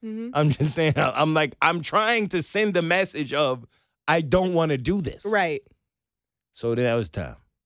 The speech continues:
Speaker 2: They still have this footage to this day.
Speaker 1: Oh.
Speaker 2: Like, when you finally come and you meet the family,
Speaker 1: Yeah.
Speaker 2: ask them to show you this shit. They will
Speaker 1: Okay.
Speaker 2: be glad to show you
Speaker 1: Okay.
Speaker 2: this.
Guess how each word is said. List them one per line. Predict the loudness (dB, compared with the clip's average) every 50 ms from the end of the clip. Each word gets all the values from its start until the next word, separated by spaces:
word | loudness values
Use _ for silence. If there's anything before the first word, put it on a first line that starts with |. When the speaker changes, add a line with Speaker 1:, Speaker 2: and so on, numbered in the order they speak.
| _ _ _ _ _ _ -6
Speaker 2:
They | -4 -4
still | -4 -4 -4 -2 0 2 2
have | 2 2 0 0 -2
this | -4 -6 -6 -6
footage | -4 -2 -2 -2 -2 -4 -8 -6
to | -6 -4 -2
this | -2 -2 -4 -4
day. | -8 -8 -10 -10 -12 -20 _ _ _ -16
Speaker 1:
Oh. | -14 -12 -12 -12 -12 -14 -10 -6
Speaker 2:
Like, | -2 0 0 0
when | 0 -2 -2 -2
you | -4 -4 -2
finally | -2 -2 0 0 0 0 -2 -2 -2
come | -2 0 0 0 0 -2 -2
and | -4 -6 -6
you | -6 -4
meet | -4 -4 -4 -4 -6
the | -8
family, | -6 -2 -2 -2 -2 -2 -2 -2 -2 0
Speaker 1:
Yeah. | 0 2 2
Speaker 2:
ask | 2 2 0 0 -4
them | -4 -4
to | -4 -4
show | -2 0 0 0
you | 0 -2 -6
this | -8 -10
shit. | -12 -10 -6
They | -4 -2
will | -2 -2
Speaker 1:
Okay. | -2 -2
Speaker 2:
be | -4 -8
glad | -6 -6 -6 -4 -2 -2 -2 -2 -2 -4
to | -6 -8
show | -4 -4 -4 -4
you | -4 -8
Speaker 1:
Okay. | -8 -8 -10 -10
Speaker 2:
this. | -12